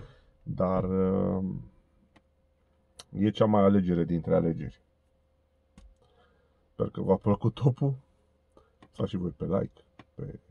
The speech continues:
clopoțel, ca să fiți la curent cu ce postăm. Dacă nu v-ați uitat până acum la canalul ăsta, abonați-vă.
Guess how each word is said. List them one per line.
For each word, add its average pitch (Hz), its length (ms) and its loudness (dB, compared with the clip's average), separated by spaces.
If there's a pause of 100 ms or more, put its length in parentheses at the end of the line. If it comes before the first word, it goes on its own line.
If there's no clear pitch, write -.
(260)
clopoțel, 85 420 -8
ca 82 120 -8
să 85 120 -10
fiți 95 240 -4
la 95 160 4
curent 92 300 -2
cu 90 80 -6
ce 87 120 -10
postăm. 113 520 -6 (360)
Dacă 123 220 4
nu 127 80 4
v-ați 123 220 6
uitat 113 220 4
până 113 140 0
acum 110 200 2
la 110 100 2
canalul 107 360 2
ăsta, 107 200 0
abonați-vă. 107 840 4